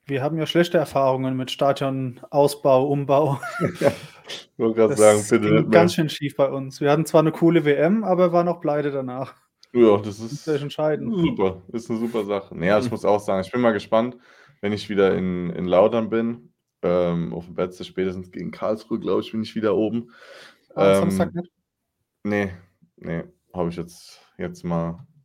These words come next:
Speaker 2: erst mal Pause gemacht.
Speaker 1: Besser ist es.
Speaker 2: Jetzt auch
Speaker 3: <laughs>
Speaker 2: Fastnacht und alles, deswegen alles
Speaker 1: Ja, stimmt.
Speaker 2: Piano 'n bisschen. Ähm, genau, ne, ähm, ja, bin ich einfach mal gespannt, wie, wie mir dann der Betze wieder vorkommt, wenn du halt eben in so 'nem riesigen Stadion, weil wie gesagt, fünfundsiebzigtausend,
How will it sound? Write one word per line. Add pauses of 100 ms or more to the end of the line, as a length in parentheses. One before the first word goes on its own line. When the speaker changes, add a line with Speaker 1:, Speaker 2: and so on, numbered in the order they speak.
(600)
Speaker 2:
erst
mal
Pause
gemacht.
Speaker 1:
Besser
ist
es.
Speaker 2:
Jetzt
auch
Speaker 3:
<laughs>
Speaker 2:
Fastnacht
und
alles,
deswegen
alles
Speaker 1:
Ja,
stimmt.
Speaker 2:
Piano
'n
bisschen. (560)
Ähm, (640)
genau,
ne,
ähm, (1000)
ja,
bin
ich
einfach
mal
gespannt,
wie,
wie
mir
dann
der
Betze
wieder
vorkommt,
wenn
du
halt
eben
in
so
'nem
riesigen
Stadion,
weil
wie
gesagt,
fünfundsiebzigtausend,